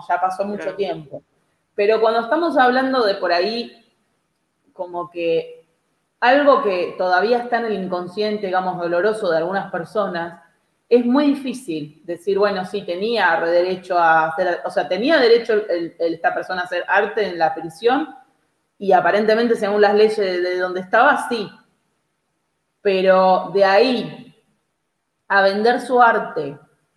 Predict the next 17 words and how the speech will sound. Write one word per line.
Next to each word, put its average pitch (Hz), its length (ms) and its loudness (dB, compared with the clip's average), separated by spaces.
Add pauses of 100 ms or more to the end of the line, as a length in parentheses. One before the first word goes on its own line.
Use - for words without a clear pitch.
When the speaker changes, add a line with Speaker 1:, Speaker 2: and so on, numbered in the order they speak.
(260)
Speaker 1:
o 185 360 0
hacer 190 340 0
una 254 160 0
exposición 220 640 -4
con 233 180 -2
su 208 180 2
arte, 160 600 0 (840)
o 202 140 6
decir, 233 680 2 (400)
"Me 196 180 -4
voy 214 140 6
a 247 140 4
comprar 220 420 2
un, 220 80 -2 (100)
este 208 300 -2
cuadro", 160 800 0
pero 185 280 0